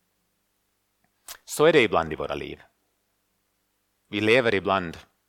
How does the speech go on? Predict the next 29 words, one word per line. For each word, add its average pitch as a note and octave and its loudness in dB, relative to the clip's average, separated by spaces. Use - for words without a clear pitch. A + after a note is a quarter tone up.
i - -10
ovisshet. F2 -8
Vi G2 -8
vet G2+ 0
inte F2+ -8
vad F2+ -6
som F#2 -12
ska - -12
hända. F#2+ -10
Så - -4
var B2 2
det B2+ 4
med A#2 -2
lärjungarna, E2+ 0
så - -8
var G2 2
det G2 -2
med F#2 -4
Maria F2+ -2
när F2+ -4
Jesus E2+ -4
korsfästes. - -10
De G#2+ -4
visste F2 -6
inte D#2+ -8
vad D#2+ -10
som D#2 -18
skulle - -18
hända. D2 -18